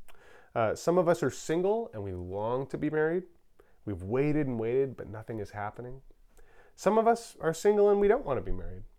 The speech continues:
We're content either due to life stage or circumstance. So if you find yourself in any of those groups, I, I just want to say a few things as we close. Throughout history, uh, the church, uh, has kind of swip-swapped in which is better, marriage or singleness.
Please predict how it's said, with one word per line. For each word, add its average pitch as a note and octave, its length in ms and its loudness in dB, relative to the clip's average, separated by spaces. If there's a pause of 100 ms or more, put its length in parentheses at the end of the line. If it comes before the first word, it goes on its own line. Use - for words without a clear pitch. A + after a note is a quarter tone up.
(220)
We're A2 140 -4
content E3 520 -4
either A2 200 -2
due G2+ 120 -4
to G2 100 0
life D3+ 240 4
stage E3 360 -2
or G#2 80 -4
circumstance. D#3+ 840 -6 (520)
So - 120 0
if F3+ 80 2
you G3 60 -2
find A#3 300 -2
yourself F3 460 -2
in D#3 100 0
any D3 140 0
of C3 60 0
those A#2+ 200 0
groups, A2 280 -6 (240)
I, - 60 -12 (120)
I C#3 100 -4
just E3+ 220 -4
want E3 120 -2
to - 60 -10
say C3+ 200 -2
a A#2 40 -2
few A#2 160 -8
things G#2 260 -8
as F#2 140 -16
we F#2+ 60 -16
close. - 460 -18 (960)
Throughout A3 260 8
history, G3+ 540 -2 (560)
uh, B2+ 260 2
the B2+ 120 2
church, - 640 2 (640)
uh, C3 300 0
has C3+ 200 0
kind G3+ 180 2
of - 60 0
swip-swapped A2+ 760 -4
in G#2+ 220 -2
which C#3 220 2
is A#2 140 0
better, G#2 360 0
marriage G#2 420 -2
or G2+ 60 -10
singleness. - 760 -10